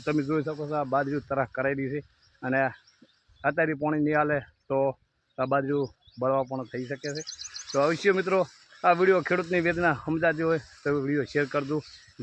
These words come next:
જય જવાન, જય કિસાન. મિત્રો, અમે બીજો વીડિયો મળ્યો છે તળાવનો, તળાવ અમારા કોરા પડ્યા છે.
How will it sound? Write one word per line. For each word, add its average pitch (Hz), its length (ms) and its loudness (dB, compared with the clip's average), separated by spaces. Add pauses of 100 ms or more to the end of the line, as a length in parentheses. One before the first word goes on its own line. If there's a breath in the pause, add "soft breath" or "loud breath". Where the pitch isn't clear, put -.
જય 151 180 4
જવાન, 151 360 4 (440)
જય 165 180 6
કિસાન. 151 360 2 (380)
મિત્રો, 190 240 4
અમે 208 300 4 (260)
બીજો 180 240 4
વીડિયો 185 340 4 (120)
મળ્યો 151 380 4
છે 165 180 4 (380)
તળાવનો, 160 480 6 (100)
તળાવ 147 240 4
અમારા 143 240 2
કોરા 135 380 0
પડ્યા 143 240 2
છે. 143 160 0